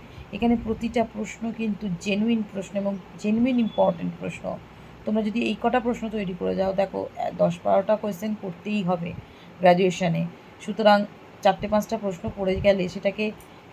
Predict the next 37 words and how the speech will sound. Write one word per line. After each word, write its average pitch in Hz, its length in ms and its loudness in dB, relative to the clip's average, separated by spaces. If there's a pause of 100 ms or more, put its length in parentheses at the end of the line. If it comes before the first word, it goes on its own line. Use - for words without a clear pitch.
(120)
গ্র্যাজুয়েট 214 440 6
স্টুডেন্ট 214 500 -2
বলে 180 240 4
না। 170 180 2 (340)
চারটে 196 240 0
পাঁচটা 196 260 0
প্রশ্নের 190 320 -4
ওপর 190 180 -2
তোমরা 180 240 -2
যদি 180 220 -2
পরীক্ষা 170 260 -2
দিতে 170 200 -4
যাও, 165 180 -2 (460)
মিনিমাম 190 360 -2
দশ 208 200 8
বারোটা 185 260 6
প্রশ্ন 180 340 0
কষ্ট 175 220 -2
করে 170 160 -2
তোমাদের 160 300 -4
মুখস্থ 156 320 -10
করতেই 175 400 -2
হবে, 165 240 -4 (440)
আর 170 140 -4
করতে 190 420 0
হবে, 175 240 4
করাটা 180 340 4
উচিত, 190 340 -4
কারণ 185 200 0
তোমরা 180 320 -2 (460)
গ্র্যাজুয়েশনের 185 560 2
স্টুডেন্ট, 170 420 -4 (100)
এটা 180 160 -4
ভুলে 170 220 0
গেলে 160 180 -2
চলবে - 320 -8
না। - 120 -10